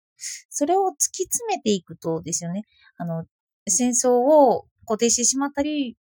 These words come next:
人種差別を肯定してしまうっていう、肯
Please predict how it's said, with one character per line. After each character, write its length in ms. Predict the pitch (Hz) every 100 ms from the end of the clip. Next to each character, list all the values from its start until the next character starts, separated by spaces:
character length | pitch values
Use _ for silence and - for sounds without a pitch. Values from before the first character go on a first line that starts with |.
| _ _ _ _
人 160 | 262 269
種 140 | 285
差 160 | 285 294
別 320 | 262 - 302
を 60 | 294
肯 240 | - 285
定 180 | 285 277
し 60 |
て 20 | 285
し 40 |
ま 160 | 285 262
う 40 | 214
っ 40 |
て 80 | -
い 180 | 190 202
う、 200 | 233 208 -
肯 240 | - 254